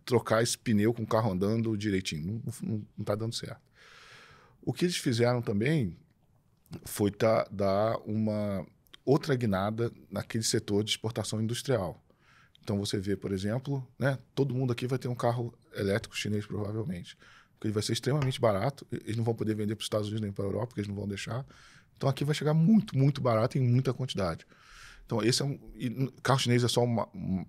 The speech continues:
um anedotal, mas você vê isso em vários outros componentes, alguns de alta tecnologia. Só que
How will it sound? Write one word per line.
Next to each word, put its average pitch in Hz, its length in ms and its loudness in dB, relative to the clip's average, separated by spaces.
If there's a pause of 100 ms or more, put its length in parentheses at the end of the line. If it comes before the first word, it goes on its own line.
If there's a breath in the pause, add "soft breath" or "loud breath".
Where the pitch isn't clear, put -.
um 98 160 2
anedotal, 104 720 4
mas 87 180 -2
você - 80 0
vê 104 160 -2
isso 117 240 0
em 139 60 2
vários 104 480 2
outros 101 160 -4
componentes, 104 460 0
alguns 101 260 0
de 107 60 0
alta 101 200 0
tecnologia. 104 640 -4 (1800 loud breath)
Só - 220 2
que - 160 -8